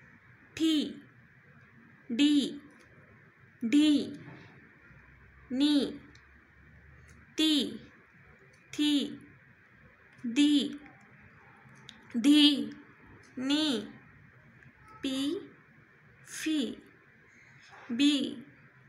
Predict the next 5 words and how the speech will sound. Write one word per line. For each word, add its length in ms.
भी, 560
मी, 440
ई, 440
री, 260
ली, 540